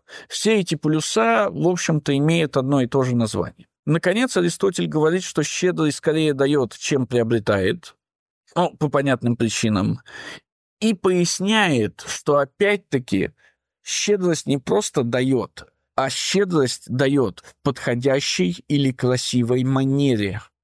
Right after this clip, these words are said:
То есть мы снова задаемся тремя вопросами, которые были обсуждены ранее в умеренности.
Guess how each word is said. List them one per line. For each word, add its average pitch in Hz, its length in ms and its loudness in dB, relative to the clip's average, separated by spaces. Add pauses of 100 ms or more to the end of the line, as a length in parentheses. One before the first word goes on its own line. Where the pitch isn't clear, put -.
(320)
То 143 80 0
есть 135 140 -2
мы 160 100 2
снова 175 300 0
задаемся 143 540 -2
тремя 147 400 2
вопросами, 131 720 0 (420)
которые 160 440 0
были 147 240 0
обсуждены 139 840 0
ранее 147 540 2
в 139 580 0
умеренности. 120 840 0